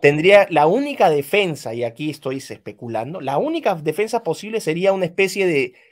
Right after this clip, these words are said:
de revolución gandiana, ¿no? Donde se inmolaban para que los agarraran a palazos.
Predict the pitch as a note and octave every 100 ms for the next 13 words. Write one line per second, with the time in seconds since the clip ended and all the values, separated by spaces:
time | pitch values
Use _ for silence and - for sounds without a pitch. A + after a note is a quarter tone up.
0 | _ _ _ D3 D3+ C#3 C#3+ C#3+ C#3+ D3
1 | C3+ - F#3+ G3+ F3+ D#3 D3 C#3+ E3 F3+
2 | C#3 A2+ B2 D#3+ B2+ C#3 E3+ C#3 C3 B2
3 | - C3 B2+ B2+ C#3+ F3+ F3+ E3+ D#3+ C#3
4 | A#2+ A#2+ A#2 A#2 B2 D3 D#3 D#3+ C3+ B2
5 | B2 D3 D3+ - F2 - -